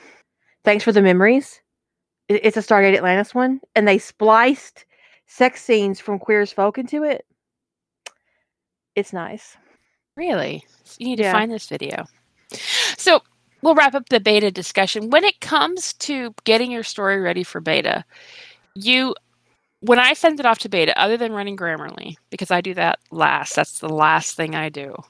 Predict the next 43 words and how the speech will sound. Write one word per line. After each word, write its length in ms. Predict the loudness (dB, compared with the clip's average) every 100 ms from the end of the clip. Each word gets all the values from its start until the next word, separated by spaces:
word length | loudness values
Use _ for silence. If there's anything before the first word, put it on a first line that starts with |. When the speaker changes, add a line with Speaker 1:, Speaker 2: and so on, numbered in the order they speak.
| _ _ -20 -20 -20 -2
Speaker 2:
um, 460 | 4 4 4 0 -10 _ _ _ _ _ _ _ -18
you 320 | -4 -2 0
want 380 | 2 4 4 0
to 120 | -6
have 400 | 0 2 4 2
that 220 | 0 -2
story 460 | -4 -8 -6 -6 -6
be 300 | -6 -6 -6
in 60 | -8
the 60 |
condition 540 | -12 -14 -8 -8 -6 -8
it 80 |
would 120 | -8 -6
be 260 | -2 -2
if 160 | -4 -6
you 100 | -6
were 100 | -6
about 300 | -2 -4 -4
to 80 | -8
post 400 | -8 -8 -8 -6
it. 200 | -6 -8 _ _ _ -6
You're 120 | 0
like, 200 | 2 0 -4 -4
"I've 180 | 0 0
made 240 | 2 0 0
it 20 |
as 120 | -8
good 180 | -6 -4
as 120 | 0
I 120 | -2
can 180 | -2 -6
make 240 | -8 -4
it. 220 | -2 -2 -4 _ _ _ _ _ _ _ -10
If 160 | -2
I 140 | 0 0
didn't 240 | 0 -2
have 180 | 0 -2
a 60 | -2
beta, 300 | -2 0 -2
I'd 180 | -2
post 260 | -6 -12 -12
it 100 | -16
now." 140 | -16